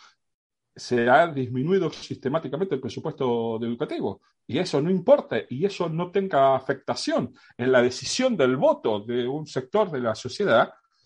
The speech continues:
este, pone de manifiesto cuál tipo de sociedad se está dispuesta a, a, a bancar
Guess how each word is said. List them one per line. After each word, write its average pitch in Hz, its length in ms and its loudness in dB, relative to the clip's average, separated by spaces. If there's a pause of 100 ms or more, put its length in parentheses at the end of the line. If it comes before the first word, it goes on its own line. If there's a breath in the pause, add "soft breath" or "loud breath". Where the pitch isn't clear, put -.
(220)
este, 104 520 -8
pone 254 340 2
de 113 60 -2
manifiesto 143 440 -4
cuál 156 320 0
tipo 196 220 -6
de 123 60 -4
sociedad 120 840 0
se - 160 -14
está 120 420 0
dispuesta 117 420 -8
a, 104 420 -2
a, 110 300 0
a 110 60 2
bancar 117 580 2